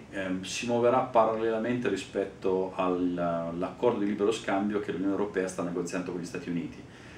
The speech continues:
La speranza è che tra due anni, sembra un miliardo di anni per le, alcune imprese che lavorano ogni sei mesi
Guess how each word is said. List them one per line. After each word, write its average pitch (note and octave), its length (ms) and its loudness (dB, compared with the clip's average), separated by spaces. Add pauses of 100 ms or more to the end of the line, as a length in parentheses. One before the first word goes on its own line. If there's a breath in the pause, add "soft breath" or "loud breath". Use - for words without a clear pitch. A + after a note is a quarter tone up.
(220 loud breath)
La G2+ 120 4
speranza B2+ 580 6
è G2+ 100 2
che G#2+ 220 0
tra F#2+ 180 2
due A2+ 280 8
anni, A#2 540 2 (140)
sembra E2 480 -8
un E2+ 100 -4
miliardo F2 460 2
di F#2 160 0
anni F2 380 4 (120)
per F2 120 -6
le, F2 80 -4
alcune G2+ 260 -2
imprese F2+ 420 2
che F#2 80 -4
lavorano F2+ 400 0
ogni F#2+ 240 0
sei F2+ 200 -4
mesi F2 400 0